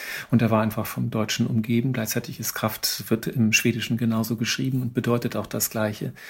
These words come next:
Und es gibt eine Reihe von Stücken von Magnus Lindberg, die schwedische, die spanische Titel tragen. Das heißt, es gibt dann immer auch eine Referenz, die ein bisschen hinweist auf die Umstände, auf die Zeit,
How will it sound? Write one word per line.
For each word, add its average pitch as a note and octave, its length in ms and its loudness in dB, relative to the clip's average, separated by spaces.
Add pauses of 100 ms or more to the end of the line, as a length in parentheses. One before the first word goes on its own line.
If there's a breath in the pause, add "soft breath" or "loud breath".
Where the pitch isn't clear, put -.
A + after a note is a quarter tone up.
(440 loud breath)
Und - 140 0
es B2 100 -2
gibt B2 180 2
eine A2 200 2
Reihe G#2 200 0
von A2 160 -2
Stücken G#2+ 360 0
von G#2+ 260 0
Magnus G2+ 380 -2
Lindberg, A2 280 -2
die A2 100 -4
schwedische, A#2 520 0
die B2 260 2
spanische A#2+ 480 2
Titel - 260 -4
tragen. A2+ 320 -2
Das A2 120 -4
heißt, A#2+ 160 -4
es - 120 -2
gibt - 180 0
dann B2 100 2
immer B2 180 2
auch - 160 -4
eine A#2+ 200 0
Referenz, A#2 640 0
die A#2 400 -2
ein A#2+ 160 0
bisschen B2 280 0
hinweist A#2+ 460 0
auf - 120 -6
die - 140 0
Umstände, B2 580 2
auf - 100 -6
die C3 140 -2
Zeit, A#2 480 0